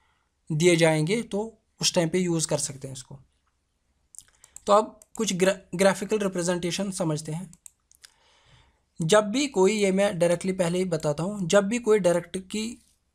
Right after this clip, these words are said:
डायरेक्ट प्रोपोर्शनैलिटी आती है, तो उनके बीच बन जाती है क्या? अगर मैं ऐसे बोलूँ, Y directly proportional to X, उनके बीच आ जाती है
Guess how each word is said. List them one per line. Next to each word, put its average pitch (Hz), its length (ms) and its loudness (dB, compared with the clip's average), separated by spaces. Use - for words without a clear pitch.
डायरेक्ट 180 400 4
प्रोपोर्शनैलिटी 180 640 0
आती 165 260 -2
है, 170 100 -4
तो 208 100 -4
उनके 185 380 0
बीच 170 280 -2
बन 151 200 0
जाती 147 300 -2
है 180 60 -8
क्या? 180 320 -4
अगर 170 200 0
मैं 185 120 2
ऐसे 180 340 0
बोलूँ, 151 300 0
Y 160 220 4
directly 156 520 -2
proportional 147 600 -6
to 180 180 -10
X, - 220 -8
उनके 202 240 2
बीच 190 260 0
आ 170 100 2
जाती 151 280 -2
है 214 160 -8